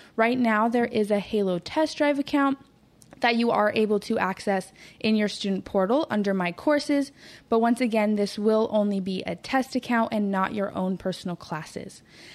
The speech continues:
As soon as you get into your own digital classroom on September third, go into the discussion forums on the left side menu and make sure you guys fill out your class introductions. It's so in-, important for you to remember to do this for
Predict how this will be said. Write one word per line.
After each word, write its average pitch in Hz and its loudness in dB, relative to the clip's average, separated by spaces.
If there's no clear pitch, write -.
As 233 2
soon 294 2
as 311 4
you 302 6
get 277 0
into 285 4
your 269 4
own 254 4
digital 247 0
classroom 240 -2
on 226 0
September 240 0
third, 220 -2
go 240 4
into 262 2
the 254 2
discussion 240 0
forums 247 2
on 214 0
the 208 2
left 196 0
side 190 0
menu 269 4
and 247 4
make 240 2
sure - 0
you 254 4
guys 254 2
fill 240 0
out 226 0
your 226 0
class 196 -4
introductions. 185 -4
It's - -2
so 240 2
in-, 247 2
important 233 2
for - -4
you 214 0
to 202 -4
remember 196 0
to 202 -4
do 196 0
this 214 2
for 190 0